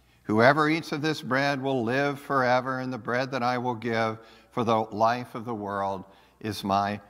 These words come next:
flesh. Now, if we stopped right there, um, Protestants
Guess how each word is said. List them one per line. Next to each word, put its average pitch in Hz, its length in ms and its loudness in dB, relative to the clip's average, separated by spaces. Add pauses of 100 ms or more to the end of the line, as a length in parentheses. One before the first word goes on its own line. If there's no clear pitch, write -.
(100)
flesh. - 800 2 (440)
Now, 151 320 4
if 156 200 -6
we 160 260 -4
stopped 226 560 -2
right 165 320 0 (140)
there, 95 600 -2 (640)
um, 120 360 4 (200)
Protestants 165 1000 -2